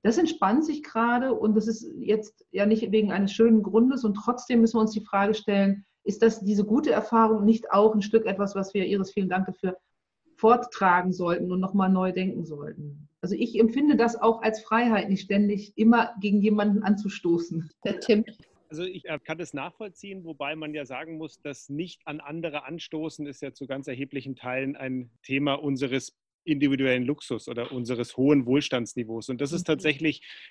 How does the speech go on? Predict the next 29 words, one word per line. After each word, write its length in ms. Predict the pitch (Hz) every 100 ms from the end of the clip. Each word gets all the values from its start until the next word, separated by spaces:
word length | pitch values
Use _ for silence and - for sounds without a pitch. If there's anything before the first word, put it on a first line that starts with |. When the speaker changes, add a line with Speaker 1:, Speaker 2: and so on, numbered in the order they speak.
| -
Speaker 3:
glaube 240 | 135 135
ich, 140 | 120
einer 200 | 131 143
der 120 | 139 127
Punkte, 340 | 147 143 131
die 300 | 120 120 156
ich 160 | 165 - _ -
zumindest 400 | 151 143 139 117
in 100 | 117
zwei 280 | - 120 139
Sachen, 340 | 135 120 127 -
wo 100 | 175
ich 220 | 185 -
sehr 200 | 165 165
viel 140 | 175
drüber 240 | 151 135 127
nachdenken 960 | 147 190 - _ 160 185 185 170 120
werde 540 | 123 143 190 220 226 202
und 320 | 165 147 -
jetzt 240 | 147 139 151
auch 160 | 127
in 80 | 123
der 100 | 123
Vorbereitung 800 | - 175 170 143 143 143 143 147
so 180 | - 135
als 180 | 139 -
die 100 | 139
relevantesten 680 | 127 131 117 127 139 - 127
Punkte 380 | 135 131 139